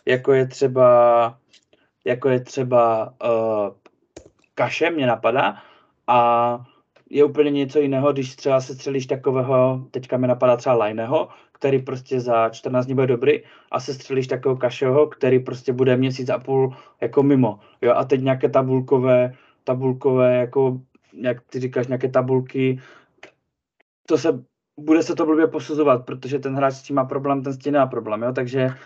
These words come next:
je to dost takový ten kilet a jak říkáš, můžeme se o tom bavit prostě hodiny, ale myslím si, že je to, je to jako dost tenký led i pro N H L, i pro vlastně ty hráče, že jo, protože nikdy nevíš, nikdy nevíš, jako jak dlouho ten hráč může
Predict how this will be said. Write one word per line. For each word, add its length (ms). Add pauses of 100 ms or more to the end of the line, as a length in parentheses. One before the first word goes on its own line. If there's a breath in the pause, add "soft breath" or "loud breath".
(260 loud breath)
je 80
to 100
dost 140
takový 300
ten 220
kilet 440 (160)
a 180
jak 140
říkáš, 220
můžeme 240
se 60
o 40
tom 140
bavit 240
prostě 240
hodiny, 460 (400 soft breath)
ale 180
myslím 300
si, 180
že 80
je 160
to, 500 (500 soft breath)
je 100
to 100
jako 220
dost 340
tenký 360
led 260
i 80
pro 200
N 120
H 180
L, 260
i 160
pro 240
vlastně 600 (440)
ty 60
hráče, 420
že 100
jo, 220
protože 220
nikdy 300
nevíš, 440 (640 soft breath)
nikdy 240
nevíš, 260
jako 200
jak 120
dlouho 200
ten 160
hráč 160
může 420